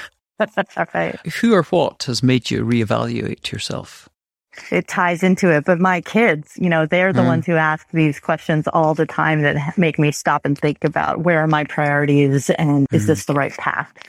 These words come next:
Speaker 1: So, yeah.
Speaker 2: Okay. What advice would you give to someone that's maybe about to graduate, about to start a new job, has got an ambition, a big goal like yours, but it's been told, "Forget it, that's just, uh, not possible"?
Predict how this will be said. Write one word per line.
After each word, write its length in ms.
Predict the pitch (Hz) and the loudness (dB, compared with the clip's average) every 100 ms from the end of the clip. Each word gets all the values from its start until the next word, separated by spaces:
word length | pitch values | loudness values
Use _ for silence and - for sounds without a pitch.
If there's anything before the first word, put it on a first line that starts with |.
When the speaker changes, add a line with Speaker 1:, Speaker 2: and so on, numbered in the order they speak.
| - | -14
Speaker 1:
So, 160 | - - - - - | -12 -12 -14 -16 -14
yeah. 600 | - - _ _ _ - | -16 -16 _ _ _ -6
Speaker 2:
Okay. 280 | 123 - 117 - _ _ _ _ _ _ - - _ - | -4 -4 -6 -8 _ _ _ _ _ _ -20 -20 _ -2
What 240 | 156 - | -2 -2
advice 440 | 139 135 123 - - | -4 -2 -2 -2 -4
would 120 | 117 | -4
you 40 | |
give 180 | 120 110 | -4 -4
to 120 | - | -4
someone 360 | - 117 113 110 | 0 2 2 2
that's 320 | 104 - - | 0 -4 -2
maybe 260 | 117 110 110 | -2 0 0
about 240 | 101 - | 0 -2
to 60 | - | -2
graduate, 720 | 107 107 110 107 104 - - | -4 -2 0 0 0 -6 -12
about 220 | - - | -8 -4
to 40 | |
start 240 | - 110 98 | -2 0 0
a 40 | |
new 100 | 104 | -2
job, 320 | 98 107 104 | 0 0 -2
has 100 | - | -4
got 140 | - - | -4 -2
an 60 | |
ambition, 580 | 104 95 98 - 107 104 - _ | -2 -2 -4 0 0 -2 -4 _
a 280 | - 107 107 | -6 -2 -2
big 220 | 104 110 - | -2 -6 -2
goal 300 | 104 104 104 | 0 0 -2
like 260 | 104 - | -2 0
yours, 460 | 107 107 120 - - | 2 2 2 -2 -4
but 80 | - | -6
it's 100 | - | -4
been 160 | - 104 | 0 0
told, 340 | - 101 98 | 0 -2 -2
"Forget 420 | - - - 110 | -6 -14 -4 0
it, 120 | 98 - | 0 -2
that's 260 | 107 - | -4 -4
just, 300 | - - - _ - | -6 -6 -8 _ -6
uh, 100 | 104 | 2
not 220 | 107 104 - | 4 4 0
possible"? 400 | 95 - 92 | -4 -4 -6